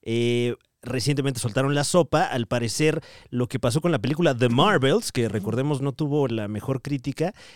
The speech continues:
es que, eh, lo que dice su directora, a medio proyecto le quitaron su villano, que era ni más ni menos que Galactus,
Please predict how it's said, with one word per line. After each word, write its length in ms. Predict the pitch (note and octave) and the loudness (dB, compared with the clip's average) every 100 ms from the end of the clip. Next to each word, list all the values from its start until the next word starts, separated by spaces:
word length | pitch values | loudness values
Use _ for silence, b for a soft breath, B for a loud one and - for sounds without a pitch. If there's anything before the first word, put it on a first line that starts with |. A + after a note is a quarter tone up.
| B | B
es 220 | - D3 - | -6 -4 0
que, 440 | F#3+ F3 F3+ - - | 2 4 2 -4 -6
eh, 640 | C3 B2+ B2 B2 A#2 A#2 | -4 -2 -2 -2 -4 -4
lo 120 | C3+ | -4
que 180 | - C#3 | -2 -2
dice 420 | G#3 - G3 F3+ | 0 2 4 2
su 180 | A#2+ C#3+ | 0 0
directora, 520 | C3 C3+ - G3 G#3+ - _ _ _ _ _ _ _ _ _ - | 2 0 2 2 2 -2 _ _ _ _ _ _ _ _ _ -6
a 160 | C3+ D3 | -2 0
medio 640 | F3 A3 A#3 A#3 A#3 G#3 | 2 2 2 4 4 4
proyecto 600 | D#3+ E3 G#3 - A#3+ A#3 | 2 0 -2 0 0 2
le 200 | C3+ C#3+ | 0 -4
quitaron 460 | - C#3+ - F#3 F3+ | -4 -6 -2 -2 -2
su 240 | - B2+ C3 | -4 -4 -4
villano, 460 | B2+ D#3+ F3 E3+ | -4 -2 -2 -4
que 240 | - B2 D3 | -6 -4 -2
era 120 | D#3 | -4
ni 120 | C3 | -4
más 140 | C3+ | -4
ni 60 | C3+ | -2
menos 280 | C3+ D3 - | -2 -4 -4
que 160 | C#3+ A#2+ | -8 -6
Galactus, 720 | A2+ B2 C#3 - C3+ - | -4 -4 -6 -8 -10 -10